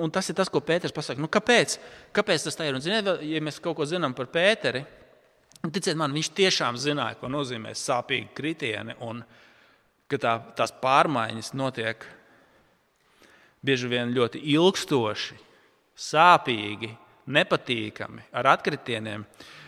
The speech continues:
Ā, <laughs> ko mēs zinām par Pēteri? Jā, viņš bija vienmēr tas, kas,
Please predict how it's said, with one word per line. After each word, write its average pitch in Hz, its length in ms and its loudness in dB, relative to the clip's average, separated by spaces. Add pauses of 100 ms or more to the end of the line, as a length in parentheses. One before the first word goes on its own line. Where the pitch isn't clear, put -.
(120)
Ā, 113 200 -8 (180)
<laughs> 180 260 0
ko 226 120 8
mēs 165 180 4
zinām 156 220 2
par 139 160 0
Pēteri? 120 480 2
Jā, 139 100 6
viņš 147 160 2
bija 160 160 4
vienmēr 165 260 8
tas, 160 180 4
kas, - 180 -8